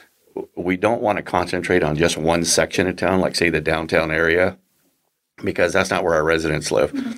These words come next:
Speaker 1: Our residents live on the ends of town and in the middle of town. We wanna make sure they see us working on their street, um, and doing something there. Um, that's how you build support from your community,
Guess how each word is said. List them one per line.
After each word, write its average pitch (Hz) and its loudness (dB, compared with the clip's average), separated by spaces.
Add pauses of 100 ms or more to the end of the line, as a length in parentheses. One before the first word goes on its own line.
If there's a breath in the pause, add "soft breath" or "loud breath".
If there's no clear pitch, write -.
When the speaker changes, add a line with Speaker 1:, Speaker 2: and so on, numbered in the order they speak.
(120)
Speaker 1:
Our 80 0
residents 90 0
live 80 0 (260)
on 82 0
the 76 -2
ends 95 2
of 80 -4
town 80 -2
and 73 -2
in 78 0
the 76 -2
middle 80 2
of 71 0
town. - -2
We 80 0
wanna 82 0
make 82 0
sure 85 0
they 78 0
see 95 2
us 76 -2
working 82 0
on 69 -4
their 82 2
street, 80 0 (680 loud breath)
um, 73 -4 (100)
and 82 -2
doing 80 2
something 76 -2
there. 71 0 (600 loud breath)
Um, 67 -4
that's - 0
how 104 2
you 82 0
build 80 0
support 85 -2
from 92 2
your 90 0
community, 90 0